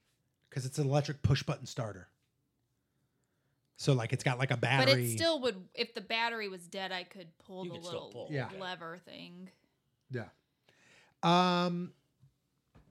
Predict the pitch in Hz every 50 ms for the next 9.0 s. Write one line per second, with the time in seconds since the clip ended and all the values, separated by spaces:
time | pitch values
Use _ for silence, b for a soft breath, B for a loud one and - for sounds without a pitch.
0 | _ _ _ _ _ _ - - - - - - 170 190 254 262 185 185 214 196
1 | 180 156 - - 147 143 139 123 104 - _ _ _ - 170 180 196 - 190 185
2 | 220 214 185 139 139 160 156 160 160 165 156 151 139 - 147 147 139 131 135 -
3 | - - 131 120 117 107 104 101 101 101 147 156 131 185 175 - - - 196 185
4 | 185 - - - 185 175 156 156 156 147 151 131 117 131 117 117 117 110 107 104
5 | - 117 107 95 92 95 - b b b b b b b b b - 151 143 143
6 | 139 131 120 117 113 107 - _ - 143 147 139 143 180 202 214 185 208 196 180
7 | 170 160 147 139 156 165 160 151 139 139 135 135 - - 139 135 131 120 131 127
8 | 123 120 120 113 117 113 110 110 113 113 - - 131 117 117 117 117 113 110 104